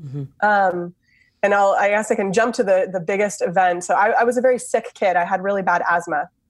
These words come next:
Speaker 2: um, which I developed, of course, when my parents divorced, and there's a lot, <laughs> plenty of things around that.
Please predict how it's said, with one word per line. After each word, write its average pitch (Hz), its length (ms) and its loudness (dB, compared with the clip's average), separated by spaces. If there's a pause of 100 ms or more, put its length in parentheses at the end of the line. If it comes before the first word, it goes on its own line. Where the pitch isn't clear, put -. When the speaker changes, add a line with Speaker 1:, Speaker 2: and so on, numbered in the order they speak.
(100)
Speaker 2:
um, 170 280 0
which 180 180 0
I 190 60 2
developed, 185 480 0
of 175 60 -18
course, 165 320 -8
when 165 120 -6
my 175 100 -6
parents 160 220 -10
divorced, 190 400 -2
and 165 160 -6
there's 165 220 -6
a 175 80 -2
lot, 196 380 -2 (220)
<laughs> - 200 -20
plenty 208 220 -4
of 196 60 -6
things 180 220 -4
around 175 300 0
that. 175 240 0